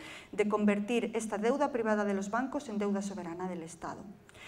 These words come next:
Es necesario diferenciar entre las obligaciones del Fondo de Garantía de Depósitos que impone la Directiva Europea noventa y cuatro diecinueve relativa a estos esquemas y las obligaciones finales del Estado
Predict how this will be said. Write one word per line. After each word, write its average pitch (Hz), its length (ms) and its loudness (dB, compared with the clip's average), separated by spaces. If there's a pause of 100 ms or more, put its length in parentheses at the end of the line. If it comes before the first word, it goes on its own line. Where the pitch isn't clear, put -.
(200)
Es 220 160 0
necesario 220 580 6
diferenciar 196 720 2
entre 180 200 -2
las 165 200 -6
obligaciones 202 800 0
del 160 80 -4
Fondo 170 340 -2
de 180 140 0
Garantía 196 460 0
de 190 100 -2
Depósitos 208 600 -2
que 165 160 -6
impone 202 400 -2
la 160 100 0
Directiva 165 460 -4
Europea 202 460 2
noventa 160 300 -2
y 151 40 -4
cuatro 165 340 -4
diecinueve 262 680 -2 (460)
relativa 185 560 2
a 160 40 6
estos 175 400 -4
esquemas 277 640 0 (280)
y 247 100 2
las 214 200 4
obligaciones 214 720 2
finales 233 400 2
del 226 160 2
Estado 247 540 4